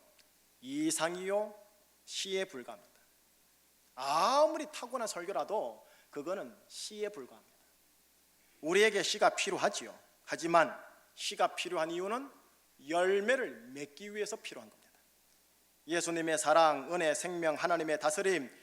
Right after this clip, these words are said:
이런 실제적인 열매가 가정과 교회에 결실하게 되는 데는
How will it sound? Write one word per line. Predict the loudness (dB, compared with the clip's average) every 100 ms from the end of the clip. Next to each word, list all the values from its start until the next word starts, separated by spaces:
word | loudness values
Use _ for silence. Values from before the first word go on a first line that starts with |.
| -20 -12
이런 | -6 -2
실제적인 | 0 -2 0 0 0 -2 0
열매가 | 0 0 -2 -6 -12 -20 _ _ _
가정과 | 4 4 6 4 4
교회에 | 2 2 0 0
결실하게 | -2 -2 -2 -2 -2
되는 | -4 -6 -6
데는 | -6 -6 -6